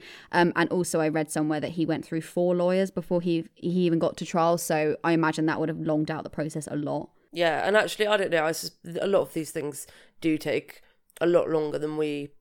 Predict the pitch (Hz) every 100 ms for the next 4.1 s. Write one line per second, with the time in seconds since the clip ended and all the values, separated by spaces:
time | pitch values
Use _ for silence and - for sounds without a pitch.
0 | _ - 170 165 - 165 - 165 165 165
1 | 165 175 190 170 - 151 147 147 - -
2 | _ - - 147 139 143 147 - _ _
3 | - _ - - - _ _ - 156 135